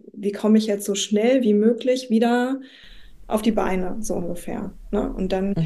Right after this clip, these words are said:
Speaker 1: helfen natürlich, ähm, Medikamente, dann hilft die Schmerztablette, ähm, und wenn ich, ähm, aber regelmäßig Kopfschmerzen hab,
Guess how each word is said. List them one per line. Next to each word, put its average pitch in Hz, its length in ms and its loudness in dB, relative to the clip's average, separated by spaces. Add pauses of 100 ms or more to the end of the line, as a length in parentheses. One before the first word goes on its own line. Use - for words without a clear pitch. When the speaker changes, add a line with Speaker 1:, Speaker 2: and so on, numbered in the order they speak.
(120)
Speaker 1:
helfen 160 160 -2
natürlich, 208 560 2
ähm, 190 680 -4 (680)
Medikamente, 214 920 0 (400)
dann 202 140 2
hilft 214 200 4
die 196 80 0
Schmerztablette, 233 1120 -2
ähm, 208 380 2 (340)
und 202 120 0
wenn 202 140 6
ich, 208 180 0 (100)
ähm, 196 480 -4
aber 185 320 -2
regelmäßig 202 540 2
Kopfschmerzen 196 680 -2
hab, - 220 -8